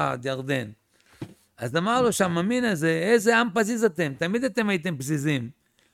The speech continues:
גם הקדמתם נעשה לנשמע, מה הפזיזות הזאת? קודם שומעים, אחר כך מקיימים."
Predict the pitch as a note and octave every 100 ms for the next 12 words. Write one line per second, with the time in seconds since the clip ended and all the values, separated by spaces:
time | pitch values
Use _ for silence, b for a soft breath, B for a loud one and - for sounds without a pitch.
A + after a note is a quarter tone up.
0 | _ _ _ _ _ C3+ E3 E3+ D#3+ A3+
1 | A#3 A#3 A#3 G#3 - A3+ A#3 G3+ F3+ A3
2 | G#3+ E3+ F#3+ F#3 E3 G3+ G3+ F#3+ C#3 G3+
3 | G#3+ - G#3 A3+ G#3+ E3 G3 G3 F3+ E3
4 | F3+ E3+ D3+ B2